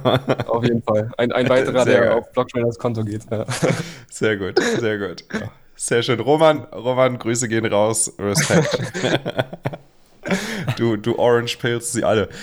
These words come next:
Speaker 1: Aber was, Rudi, was mich noch interessiert ist, äh, wie, wie bist du denn überhaupt auf diesen, diesen Trip geko-, oder was hat, was hat dich dazu bewegt, dich überhaupt mit den Österreichern zu beschäftigen und diese,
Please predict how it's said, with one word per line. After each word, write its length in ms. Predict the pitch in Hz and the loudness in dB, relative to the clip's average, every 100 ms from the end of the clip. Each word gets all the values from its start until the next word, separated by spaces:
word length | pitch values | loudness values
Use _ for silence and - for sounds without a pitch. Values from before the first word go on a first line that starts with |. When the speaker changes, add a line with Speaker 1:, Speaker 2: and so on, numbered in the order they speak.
| - | 0
Speaker 1:
Aber 140 | 120 | 2
was, 200 | 123 135 127 | 4 0 -2
Rudi, 260 | 135 139 | -4 -2
was 140 | 127 127 | -2 -2
mich 100 | 147 | 0
noch 120 | 156 | 2
interessiert 500 | 147 139 135 156 151 | 0 -2 -2 -2 0
ist, 260 | 131 123 - | 0 -2 -2
äh, 400 | 123 120 120 - - - 110 | 2 4 4 0 -4 -8 -6
wie, 100 | - | -8
wie 200 | 110 131 | -4 -2
bist 240 | 143 175 175 | 0 0 0
du 60 | |
denn 60 | 147 | -2
überhaupt 360 | 139 131 - | 0 -2 -4
auf 160 | - 120 | -6 -6
diesen, 460 | - 113 110 98 92 | -4 -4 -4 -6 -6
diesen 340 | 104 107 101 | -6 -6 -6
Trip 320 | - 170 175 | -6 -6 -8
geko-, 200 | - 123 | -10 -4
oder 160 | 101 120 | 2 2
was 140 | 143 185 | 2 0
hat, 140 | 156 | 0
was 120 | 156 | -2
hat 140 | 185 180 | -4 -6
dich 80 | |
dazu 260 | - 135 123 | -8 -6 -6
bewegt, 380 | 117 107 104 - | -6 -4 -6 -8
dich 120 | 113 | -8
überhaupt 200 | 107 101 | -6 -4
mit 140 | 110 | -6
den 120 | 107 - | -10 -10
Österreichern 600 | 127 135 107 104 113 95 | -10 -6 -4 -4 -4 -8
zu 140 | - | -10
beschäftigen 600 | 90 - 143 143 101 90 | -8 -4 -4 -2 -4 -2
und 340 | 80 92 - - | -6 -6 -8 -6
diese, 400 | 98 90 92 | -6 -4 -6